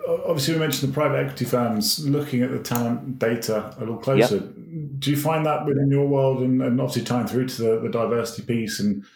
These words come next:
Speaker 1: I know there's been a lot of focus on, on P E firms looking at diversity makeups of leadership teams and senior management teams, et cetera.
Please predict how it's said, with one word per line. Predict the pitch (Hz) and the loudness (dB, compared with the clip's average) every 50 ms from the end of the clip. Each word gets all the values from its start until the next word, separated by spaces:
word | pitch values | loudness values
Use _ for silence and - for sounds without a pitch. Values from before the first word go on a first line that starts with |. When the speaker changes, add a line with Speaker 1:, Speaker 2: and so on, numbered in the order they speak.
| _ _ _ _ - | _ _ _ _ -2
Speaker 1:
I | 123 | 0
know | 127 | 2
there's | 120 120 117 - | 2 2 0 -2
been | - 117 110 | -4 -2 0
a | 113 | 0
lot | 113 113 107 | 0 0 0
of | 104 | -2
focus | - - 123 120 120 123 104 - 107 | 0 0 0 0 0 -4 -4 -4 -2
on, | 104 104 101 101 - | -2 0 0 -2 -2
on | 117 110 101 101 104 120 120 - | -2 -2 0 0 0 0 -2 -4
P | 117 113 107 | -2 -2 -2
E | 101 | -2
firms | 104 107 107 101 101 101 95 98 | -2 0 0 0 2 0 0 0
looking | 120 - - 110 107 | -2 -4 -2 -2 -2
at | 107 107 - - _ _ _ _ _ _ - - - - - | -2 -2 -4 -10 _ _ _ _ _ _ -20 -20 -12 -4 -2
diversity | 117 113 123 120 - - 113 | 0 2 2 0 0 -2 0
makeups | 110 110 101 - 117 117 - - - | 0 0 0 0 -2 -4 -4 -4 -4
of | 104 95 | -4 -2
leadership | 110 113 107 107 101 - - - | -2 -2 -2 -2 -2 -4 -6 -6
teams | - - 107 104 95 | -4 0 0 0 0
and | 101 98 | 0 -2
senior | - 120 104 101 | -2 0 0 2
management | 107 120 120 120 131 123 | 2 2 0 0 -2 -2
teams, | - 110 104 104 | 0 -2 -2 -2
et | - | -2
cetera. | - 120 120 - - 113 - - | -2 -4 -4 -2 -2 -4 -4 -4